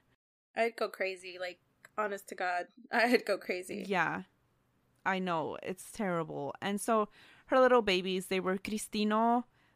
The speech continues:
Speaker 2: Maria Dolores, Maria Lilian, and Maria Isabel. And, um, she tells, uh, um, in the video, she's telling that, like, she was mostly fine un-,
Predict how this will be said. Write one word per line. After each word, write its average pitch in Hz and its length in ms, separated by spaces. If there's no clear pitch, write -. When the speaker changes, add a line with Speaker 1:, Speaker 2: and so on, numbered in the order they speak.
Speaker 2:
Maria 208 480
Dolores, 202 960
Maria 196 360
Lilian, 185 760
and 185 200
Maria 175 320
Isabel. 175 600
And, 202 420
um, 185 720
she 247 220
tells, 240 720
uh, 165 560
um, 180 520
in 214 160
the 220 100
video, 202 320
she's 202 260
telling 196 360
that, 170 180
like, 170 320
she 269 200
was 233 220
mostly 214 320
fine 214 400
un-, 185 140